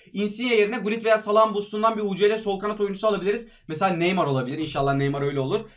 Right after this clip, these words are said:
Kimmich yerine belki başka bir oyuncu alabiliriz. Çünkü Kimmich'ten de memnunuz. Kadrodaki oyuncular çok iyi. Ama maalesef öyle bir sıkıntı var. Her neyse yüz elli bir gen üç yüz on iki kimya olduk. Bence üçgen atlamamız gayet yeterli ki videoda arkadaşlar Maldini'yi aldık. Gerçekten bomba bir transferdi.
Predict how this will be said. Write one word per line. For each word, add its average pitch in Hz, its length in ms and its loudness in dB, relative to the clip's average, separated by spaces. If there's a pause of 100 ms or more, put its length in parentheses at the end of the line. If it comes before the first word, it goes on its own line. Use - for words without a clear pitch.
(120)
Kimmich 226 320 -2
yerine 233 240 2
belki 226 240 6
başka 190 240 2
bir 175 40 -6
oyuncu 185 240 -2
alabiliriz. 233 300 -4
Çünkü 233 380 -4 (180)
Kimmich'ten 208 480 -2
de 285 40 -2
memnunuz. 240 360 -2
Kadrodaki 226 400 0
oyuncular 254 280 0
çok 240 220 -8
iyi. 294 220 -6 (260)
Ama 196 220 2
maalesef 226 560 2
öyle 190 240 0
bir 208 60 -4
sıkıntı 175 340 -6
var. 262 200 4 (140)
Her 240 220 6
neyse 175 220 -2
yüz 185 240 -2
elli 269 220 2
bir 294 60 0
gen 269 200 0
üç 226 140 -6
yüz 233 80 -4
on 269 80 2
iki 262 160 -4
kimya 254 320 4
olduk. 240 220 -2 (180)
Bence 254 280 6
üçgen 262 220 -2
atlamamız 247 440 0
gayet 254 280 6
yeterli 262 340 0
ki 214 120 -6
videoda 240 340 2
arkadaşlar 233 420 6
Maldini'yi 214 840 4
aldık. 208 340 4
Gerçekten 214 640 4
bomba 190 300 0
bir - 60 -10
transferdi. 185 640 2